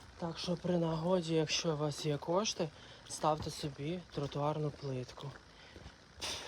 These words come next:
щоб не косити. Я не кажу, що я лінюх, ні. У мене з дитинства був приватний будинок вдома, і я доста накосився. І я, і брат, і всі накосилися. І ще й тепер кошу. Ой,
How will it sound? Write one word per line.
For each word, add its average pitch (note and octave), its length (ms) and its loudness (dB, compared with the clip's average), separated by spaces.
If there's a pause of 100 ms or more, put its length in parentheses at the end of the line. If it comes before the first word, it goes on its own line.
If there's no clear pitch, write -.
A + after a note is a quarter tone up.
щоб - 200 -4
не D#3+ 100 2
косити. - 500 -6 (340)
Я E3+ 160 4
не F#3 60 6
кажу, D#3 200 2
що D#3 140 2
я D3 120 4
лінюх, D#3 420 0 (100)
ні. C3+ 340 2 (1040)
У D3+ 40 -2
мене D#3 680 2 (320)
з C#3 140 -2
дитинства C#3+ 440 0 (100)
був C#3 100 -2
приватний C#3 540 2 (100)
будинок F#3 480 6
вдома, C#3 440 10
і C#3 60 10
я C3+ 100 10
доста C#3 260 6
накосився. C3 720 4 (420)
І C#3 100 8
я, F3+ 240 10
і G3 100 10
брат, E3+ 360 12
і F3 40 4
всі F3+ 200 6
накосилися. C#3 800 6 (960)
І D3+ 80 4
ще G#3 180 6
й - 20 8
тепер D#3+ 380 6
кошу. C3+ 460 4 (340)
Ой, F3+ 60 4